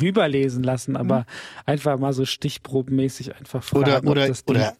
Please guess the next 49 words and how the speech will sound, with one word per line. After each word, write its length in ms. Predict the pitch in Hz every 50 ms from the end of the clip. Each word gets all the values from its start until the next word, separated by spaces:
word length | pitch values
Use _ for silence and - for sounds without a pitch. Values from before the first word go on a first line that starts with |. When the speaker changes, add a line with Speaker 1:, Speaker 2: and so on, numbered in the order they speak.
| _
Speaker 2:
oder 200 | - 139 135 143
ihr 140 | 147 139 139 -
glaubt 280 | - 135 143 147 -
einfach, 180 | 151 147 131 143
ihr 100 | 135 123
seid, 220 | - 135 127 127 -
ihr 100 | 180 180
seid 200 | 123 185 175 165
so 60 | 156 156
Speaker 1:
Vorstellung 120 | 147 139
Speaker 2:
krass, 380 | 131 - - 127 135 139 - -
Speaker 1:
entspricht, 0 |
die 20 |
er 60 | 131 131
Speaker 2:
dass 100 | 123 123
ihr, 180 | 135 135 123 123
Speaker 1:
hatte. 100 | 107 - -
Speaker 2:
dass 200 | 117 120 113 -
ihr 40 | 117
das 100 | 113 -
einfach 260 | - 113 117 - 113 113
alles 200 | 110 - - -
richtig 220 | 107 - - -
gemacht 320 | - 98 98 98 - -
habt. 240 | 107 - - - - _ _ _ _ _ - _ _ _ _ _ _ _ _ _ _ _ _ _ _ _ _ _ - -
Speaker 1:
Ja, 100 | 131 127
ja, 200 | 135 147 151 156
Speaker 2:
Ja, 140 | 170 113 110
dreißig, 380 | - - 123 135 - - 120 -
Speaker 1:
ja, 80 | 143
das 80 | 156 175
ist 120 | 175 -
natürlich 300 | 180 156 - - 156 139
Speaker 2:
dreißig 260 | 123 143 - - 131 131
Speaker 1:
krass. 100 | 135 127
Speaker 2:
Credits, 240 | 123 127 135 131 117
Speaker 1:
Der 100 | 120 120
hat 80 | 123
Speaker 2:
ey. 60 | 113 110
Speaker 1:
seine 300 | 110 113 117 127 135 143
ein, 140 | 139 127 123
Speaker 2:
Ist 140 | - - 135
doch 60 | 120
Speaker 1:
zwei 160 | 120 120 113
auch 60 | 113
so 60 | 120 117
Speaker 2:
egal. 200 | 117 123 123 123
Speaker 1:
geschafft. 520 | 120 113 - 120 113 - - - - 208 -
Speaker 2:
<laughs> 80 | -